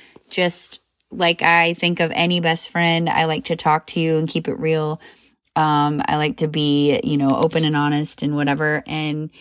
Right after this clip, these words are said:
anytime I find something that I need or something that worked for me or something, you know, that's on my heart that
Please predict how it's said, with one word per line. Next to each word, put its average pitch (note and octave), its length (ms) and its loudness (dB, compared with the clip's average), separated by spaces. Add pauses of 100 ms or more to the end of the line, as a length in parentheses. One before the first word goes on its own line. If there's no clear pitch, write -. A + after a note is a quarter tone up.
(200)
anytime C4 320 4
I B3 80 4
find G3 420 2
something F#3+ 520 0
that D#3+ 260 2
I D3 160 2
need A#3 500 2
or - 120 -4
something D3+ 380 -4
that C#3+ 180 -4
worked C#3 240 0
for D#3 120 -2
me F3+ 380 2
or E3 80 4
something, D3 680 -2
you C#3+ 120 0
know, C#3 140 -4
that's C#3 220 -4
on D3+ 140 0
my D3 140 2
heart D3 320 2
that C3+ 400 0